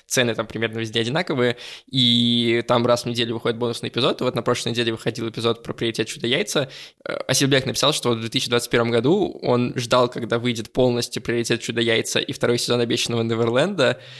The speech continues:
И когда они полностью вышли, он проверил рейтинги и отзывы, и благодаря им так и не стал смотреть аниме. Неверлендом, в принципе, было понятно, что не так, то, что авторы решили закончить историю лучше, чем в манге. <laughs>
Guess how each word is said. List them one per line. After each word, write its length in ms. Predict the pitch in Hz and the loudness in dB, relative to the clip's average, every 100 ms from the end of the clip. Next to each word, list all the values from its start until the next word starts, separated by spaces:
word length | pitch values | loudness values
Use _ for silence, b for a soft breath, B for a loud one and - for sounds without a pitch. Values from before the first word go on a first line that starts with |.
| B B | B B
И 200 | 131 120 | -2 2
когда 220 | 120 120 | 4 4
они 140 | 120 | 4
полностью 440 | 120 131 123 - 123 | 4 4 4 0 0
вышли, 300 | 127 - 120 | 0 2 0
он 100 | 117 | 2
проверил 520 | 123 120 120 123 - | 4 4 4 2 -2
рейтинги 420 | - 123 123 117 | 0 0 0 -2
и 60 | 117 | 2
отзывы, 380 | 127 185 170 127 | 4 4 2 0
и 20 | |
благодаря 340 | 117 120 120 | 2 0 2
им 140 | 123 139 | 2 2
так 180 | 131 123 | 0 0
и 20 | |
не 80 | 117 | 0
стал 200 | - 120 | 2 0
смотреть 360 | 123 117 120 | 2 0 0
аниме. 380 | 120 117 120 - | 0 2 0 0
Неверлендом, 520 | 139 131 135 147 131 | 2 2 4 4 2
в 20 | - | 2
принципе, 300 | 135 - 127 | 0 0 0
было 180 | 127 | 2
понятно, 400 | 123 123 127 120 | 2 2 2 2
что 220 | 123 - 127 | -2 0 -2
не 60 | |
так, 340 | - - - - | 0 -2 -2 -4
то, 100 | 143 | -2
что 200 | - 123 | 2 0
авторы 260 | - 120 | 0 -2
решили 240 | 117 - 120 | -2 -2 -2
закончить 600 | 120 127 123 - 117 - | -2 0 0 -2 -2 -2
историю 360 | - 127 123 123 | 0 0 0 0
лучше, 220 | 120 - | -2 -4
чем 760 | - 120 120 104 98 98 101 | -2 -2 -2 -6 -8 -8 -10
в 80 | - | -4
манге. 580 | 127 120 120 117 120 131 | 2 2 2 0 0 -2
<laughs> 60 | 143 | -12